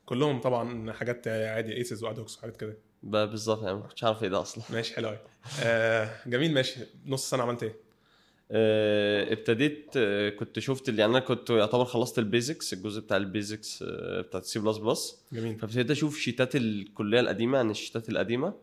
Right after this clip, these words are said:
Speaker 2: وابتدي احل فيها مع نفسي.
Speaker 1: حلو.
Speaker 2: قعدت تقريبا اسبوع بحل بس حرفيا، مش بعمل اي حاجه.
Speaker 1: مم.
Speaker 2: حليت يجي مية مساله مثلا، يمكن اكتر.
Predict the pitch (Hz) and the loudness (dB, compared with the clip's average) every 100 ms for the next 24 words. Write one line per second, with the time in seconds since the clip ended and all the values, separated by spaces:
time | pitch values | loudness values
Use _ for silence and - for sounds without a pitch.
0 | _ _ - - 113 113 113 120 117 101 | _ _ -6 0 2 2 0 2 4 4
1 | 104 120 165 - _ _ _ - 117 110 | 2 0 -4 -8 _ _ _ -10 -10 -10
2 | - - 110 123 131 120 131 117 110 104 | -6 2 4 4 4 4 4 2 -2 -2
3 | 117 113 110 107 - 113 98 98 - - | -2 -2 -4 -6 0 2 2 0 -4 -14
4 | - - 90 - _ _ _ _ 107 110 | -10 -8 -10 -14 _ _ _ _ -4 0
5 | 101 95 87 - - 123 117 110 - _ | 0 -2 -4 -6 -12 -6 -6 -8 -14 _
6 | _ _ 90 98 113 113 - - 98 104 | _ _ -6 0 0 -2 -14 -8 -4 0
7 | 110 107 104 95 98 92 92 85 87 92 | 0 0 -4 -2 0 -2 -2 -6 -6 -6
8 | - 98 - 90 | -4 -4 -4 -8